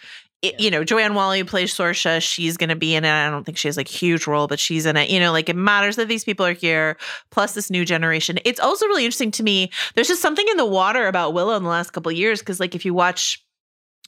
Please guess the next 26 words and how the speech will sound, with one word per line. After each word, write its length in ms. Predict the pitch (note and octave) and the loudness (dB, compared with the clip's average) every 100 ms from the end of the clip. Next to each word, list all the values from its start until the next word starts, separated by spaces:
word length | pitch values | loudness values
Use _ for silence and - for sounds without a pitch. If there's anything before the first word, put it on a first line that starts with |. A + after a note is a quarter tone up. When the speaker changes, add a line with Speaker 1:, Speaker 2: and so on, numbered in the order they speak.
| - | -10
Speaker 1:
shows 300 | - A3 G3+ | -2 0 4
like 260 | F#3 E3 - - - - - | 2 2 -4 -14 -14 -16 -2
Reservation 640 | G#3 G3 F#3 F3+ F3 A#3 A#3 | 0 2 2 2 2 2 2
Dogs, 400 | A#3+ B3 B3 A3 | 4 2 0 -2
where 80 | |
there's 180 | G3 F#3 | 0 -2
a 60 | F3+ | -2
character 340 | F#3+ F3 F3 | -2 -2 -2
named 420 | D#3+ C#3 C#3+ E3 | -4 -2 0 2
Elora 400 | G#3 A3 A#3 A#3 | 2 2 2 2
Speaker 2:
Elora, 60 | G#3+ | 2
Speaker 1:
Danan, 480 | A3+ A3+ A#3 B3 B3+ | 2 4 4 2 4
Speaker 2:
yeah. 80 | G#3+ | 4
Speaker 1:
like, 320 | D4 F3 - | 6 4 2
uh, 20 | |
you 160 | G3 F#3+ | 2 2
know, 140 | F3+ | 2
and 60 | F3+ | 4
they 60 | F3+ | 4
Speaker 2:
Yeah. 120 | D4 | 4
Speaker 1:
have, 360 | F#4 E3+ F#3 | 4 2 0
like, 240 | G3 F#3+ F3+ | 0 0 0
Willow 320 | E3+ E3+ G3+ | 0 2 0
jokes 320 | G#3 A3+ - | 0 -2 -2
about 320 | A#3 A3+ A#3 | 0 2 2
it. 240 | B3+ B3 | 2 0